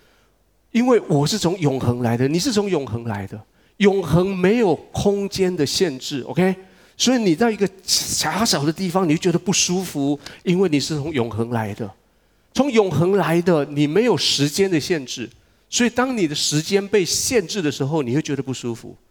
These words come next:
我发现每一次主日的时候，我讲话速度特别的快，心脏跳得特别快，所以我必须要做心导管，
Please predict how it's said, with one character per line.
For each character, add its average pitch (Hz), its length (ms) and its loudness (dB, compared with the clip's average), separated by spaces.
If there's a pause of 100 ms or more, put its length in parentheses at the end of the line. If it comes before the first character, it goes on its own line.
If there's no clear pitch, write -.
(360)
我 165 120 2
发 233 180 2
现 240 160 2
每 185 140 0
一 - 20 2
次 214 160 -4
主 170 200 0
日 226 120 0
的 208 60 2
时 165 100 -2
候， 185 60 2
我 175 80 2
讲 143 200 -2
话 185 140 -2
速 202 160 -4
度 180 100 0
特 202 200 2
别 151 100 0
的 151 100 0
快， 190 160 0
心 190 200 -4
脏 190 120 -2
跳 196 160 -2
得 147 120 0
特 156 60 -6
别 156 100 0
快， 156 120 -2
所 175 200 0
以 - 20 2
我 143 100 2
必 156 120 -8
须 175 100 -2
要 170 60 0
做 185 100 0
心 175 160 0
导 151 140 2
管， 143 120 2